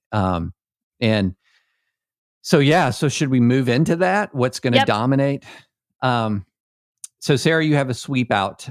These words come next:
Speaker 1: uh, today. Subscribe, um, at the dispatch dot com, where you, you break down the possibilities and you break down sort of what might happen next. And so let, let's, let's talk about, let's kind of put this in various buckets. Um,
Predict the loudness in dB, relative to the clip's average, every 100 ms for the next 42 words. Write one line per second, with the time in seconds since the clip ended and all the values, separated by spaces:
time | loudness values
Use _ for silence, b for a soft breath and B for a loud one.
0 | -8 -6 -6 -6 -4 -4 -6 -10 -6 -4
1 | -2 -2 -6 _ _ _ _ _ _ -2
2 | 0 0 0 -2 -4 -6 -4 -4 -2 -4
3 | -4 -8 -4 -4 0 -2 -2 -10 _ _
4 | _ _ -2 0 -2 -6 -2 0 2 0
5 | 0 -2 0 0 0 2 2 0 -4 _
6 | -4 -4 -2 -4 -2 0 2 2 -2 -2
7 | -2 0 -2 -2 -2 -2 0 -2 -2 -4
8 | -6 -6 -4 0 0 0 0 0 -4 -4
9 | -4 -2 0 0 0 -2 -4 -10 -6 -4
10 | -2 -2 -2 -2 -4 -4 -14 -18 _ _
11 | _ _ -4 -4 -2 -2 -2 0 0 0
12 | -2 -4 -4 0 2 2 -2 -2 -2 0
13 | 0 -2 -2 -4 -4 -8 -12 -14 -12 -4
14 | -2 0 -2